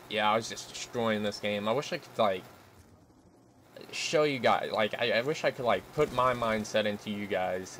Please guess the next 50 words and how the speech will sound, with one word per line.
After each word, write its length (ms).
and, 220
like, 240
you 160
guys 340
just 200
do 120
as 140
good 140
as 140
I 200
do, 220
because 460
it, 160
it's 180
a 120
great 240
feeling, 400
and 180
then 380
this 160
game 260
gets 240
really 220
addictive, 340
and 80
my 120
fucking 340
stealth 340
chopper 280
just 240
tooks 340
out 160
all 160
those 200
people. 340
I 60
mean, 220
I 60
love 240
my 120
stealth 340
chopper 380
and 120
shit, 300
but 160
it's 240
like, 160
Jesus, 380
man, 180
you 160